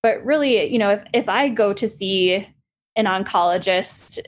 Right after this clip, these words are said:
at some point in my life, that's not my area of expertise. So I could experience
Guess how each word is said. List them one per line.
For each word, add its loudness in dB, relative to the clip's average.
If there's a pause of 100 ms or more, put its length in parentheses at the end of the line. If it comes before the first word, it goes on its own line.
(100)
at -2
some 0
point -2
in -2
my 0
life, 0
that's -2
not 0
my 0
area 0
of -2
expertise. -4
So 0
I 0
could -4
experience -4